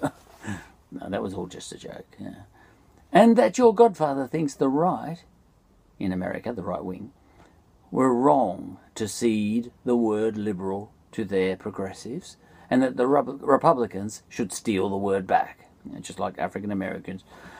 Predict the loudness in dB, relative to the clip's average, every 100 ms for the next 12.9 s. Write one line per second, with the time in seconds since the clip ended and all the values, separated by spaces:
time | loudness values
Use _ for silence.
0 | -6 -2 -2 -2 -4 -2 -2 -2 -4 -4
1 | -4 -6 -12 -14 -16 -20 -20 _ _ -16
2 | -16 -18 _ _ _ -20 -20 -20 0 4
3 | 6 4 0 -4 -8 -18 _ -12 -2 0
4 | 2 2 0 -4 -14 -12 -6 2 2 2
5 | -6 -10 -2 -2 -4 _ _ _ -4 -4
6 | -4 -8 -8 -10 -8 -8 -8 -10 -14 -20
7 | -2 2 6 6 4 2 0 0 -4 _
8 | _ _ _ _ _ -2 -2 0 0 0
9 | -2 -4 -6 -2 -2 0 -4 -8 -6 -4
10 | -4 -6 -4 -4 -4 -4 -6 -4 -6 -6
11 | -16 -16 -4 0 0 -2 -4 -6 -4 -2
12 | 0 -2 -4 -8 -10 -12 -8 -8